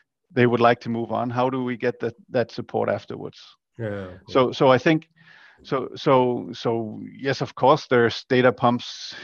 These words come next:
Speaker 1: here and there and around, and then they fall apart when, uh,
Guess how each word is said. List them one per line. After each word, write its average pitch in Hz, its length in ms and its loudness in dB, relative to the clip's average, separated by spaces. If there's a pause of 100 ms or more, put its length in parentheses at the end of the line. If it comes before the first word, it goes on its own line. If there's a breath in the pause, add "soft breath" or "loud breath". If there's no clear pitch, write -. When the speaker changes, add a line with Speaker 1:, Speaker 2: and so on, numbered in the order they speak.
(120)
Speaker 1:
here 123 240 6
and 117 160 4
there 120 240 6
and 117 100 2
around, 117 420 2
and 113 160 -4
then 120 140 2
they 120 100 0
fall 117 280 0
apart 120 400 2
when, 110 340 -4
uh, 110 280 -2